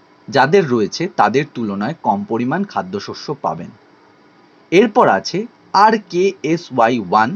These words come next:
এবং আরকেএসওয়াই টু। এনাদের জন্য বরাদ্দ শস্য আরেকটু কম। আপনাদের রেশন কার্ড কত নম্বর দেখলেই বুঝে যাবেন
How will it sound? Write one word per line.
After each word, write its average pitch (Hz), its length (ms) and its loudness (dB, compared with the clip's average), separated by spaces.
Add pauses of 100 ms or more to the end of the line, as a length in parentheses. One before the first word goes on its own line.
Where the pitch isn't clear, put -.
(240)
এবং 104 180 -4 (340)
আরকেএসওয়াই 143 1040 0 (140)
টু। 202 140 -2 (680)
এনাদের 240 420 4
জন্য 156 260 2 (200)
বরাদ্দ 110 420 2 (540)
শস্য 220 320 -2 (200)
আরেকটু 208 320 0 (140)
কম। 104 160 2 (600)
আপনাদের 143 500 2 (420)
রেশন 165 400 0
কার্ড 110 260 2 (360)
কত 170 220 2 (160)
নম্বর 107 340 0 (580)
দেখলেই 185 480 2
বুঝে 131 220 0
যাবেন 87 300 -4